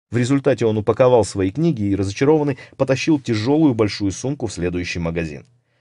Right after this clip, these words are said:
И вы знаете, что девяносто семь процентов сетевиков пытаются построить бизнес именно так,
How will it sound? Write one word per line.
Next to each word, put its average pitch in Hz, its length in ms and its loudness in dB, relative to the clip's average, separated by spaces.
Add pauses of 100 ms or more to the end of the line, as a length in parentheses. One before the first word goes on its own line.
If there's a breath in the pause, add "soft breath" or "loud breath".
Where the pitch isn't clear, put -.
(240)
И - 80 0
вы 101 140 0
знаете, 113 420 -2 (160 soft breath)
что - 180 -4
девяносто 131 540 0
семь 120 240 -2
процентов 101 420 -2
сетевиков 123 540 -4
пытаются 135 560 2
построить 95 480 0
бизнес 95 400 -6 (180 soft breath)
именно 101 460 0
так, - 240 -4